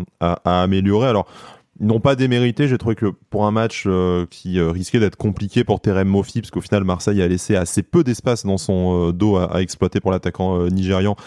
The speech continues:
Il s'est quand même bien débrouillé. Vous parliez de son, euh, son action, hein, qui peut finir au fond si elle est pas, euh, si elle est pas, euh,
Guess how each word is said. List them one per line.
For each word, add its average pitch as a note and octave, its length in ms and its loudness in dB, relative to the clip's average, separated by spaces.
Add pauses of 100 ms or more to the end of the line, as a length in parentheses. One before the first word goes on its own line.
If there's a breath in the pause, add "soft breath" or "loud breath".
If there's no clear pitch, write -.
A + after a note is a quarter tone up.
(360 loud breath)
Il G2+ 60 -6
s'est - 120 0
quand B2 80 2
même G#2+ 200 -2 (120)
bien G2+ 300 0
débrouillé. C3+ 480 2
Vous A2+ 120 0
parliez A2+ 280 0
de C3+ 80 -8
son, G2 460 0
euh, F#2 40 0
son F#2+ 220 -4
action, G#2+ 380 -2
hein, G#2 40 0
qui - 240 -12
peut F#2 140 0
finir F#2+ 240 0
au F#2+ 80 2
fond G#2+ 180 -2
si - 160 -4
elle F#2 140 2
est F2+ 80 0
pas, F#2 260 0
euh, F2+ 80 0
si - 140 -4
elle F#2 40 0
est - 20 -2
pas, F2 580 0
euh, - 20 -6